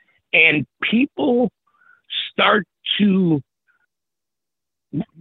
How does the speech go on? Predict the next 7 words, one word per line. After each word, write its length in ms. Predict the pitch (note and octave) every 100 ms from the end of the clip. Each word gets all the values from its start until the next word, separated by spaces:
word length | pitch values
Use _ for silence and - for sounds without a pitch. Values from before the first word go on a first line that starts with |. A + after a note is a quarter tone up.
| - -
wreak 420 | C3 E3 G3+ - C3+ G#2 F#2
violence, 440 | D3 A3+ F3+ A#2+ -
actual 580 | E3+ F3+ - E3+ D#3+ C3+ -
harm 600 | - - F3 G3 F3+ B2+ - -
on 180 | C3+ D#3
other 260 | E3 E3+
people, 540 | - F#3 E3 - -